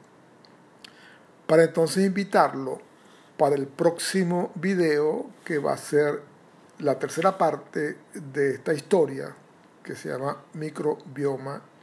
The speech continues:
y por qué es importante para nosotros. Vamos a tratar de la próxima clase conversar ya con microbioma y patologías específicas,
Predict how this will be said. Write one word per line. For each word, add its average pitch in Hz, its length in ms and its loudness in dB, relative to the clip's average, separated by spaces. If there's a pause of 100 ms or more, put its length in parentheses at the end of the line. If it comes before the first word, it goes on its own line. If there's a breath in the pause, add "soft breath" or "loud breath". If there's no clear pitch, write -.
(120)
y 156 80 -4
por 151 280 0
qué 196 100 2
es 147 120 -4
importante 131 560 -10
para - 180 -8
nosotros. - 480 -14 (1120 loud breath)
Vamos 147 320 2
a 190 40 4
tratar 185 340 2
de 165 100 0
la 135 160 -4
próxima 196 460 -4
clase 165 520 -2 (140)
conversar 151 640 0
ya 165 260 -2
con 170 300 -4 (460)
microbioma 185 920 2
y 226 180 4
patologías 156 840 -2 (160)
específicas, - 920 -6